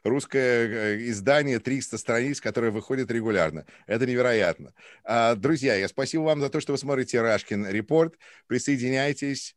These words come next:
а, подписывайтесь. Спасибо всем, кто поддерживает этот канал и этот проект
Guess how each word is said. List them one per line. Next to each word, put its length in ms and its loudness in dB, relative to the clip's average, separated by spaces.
а, 200 0
подписывайтесь. 960 -4
Спасибо 340 -6
всем, 200 -4
кто 100 -6
поддерживает 500 -2
этот 260 -8
канал 400 0
и 40 0
этот 200 -4
проект 400 0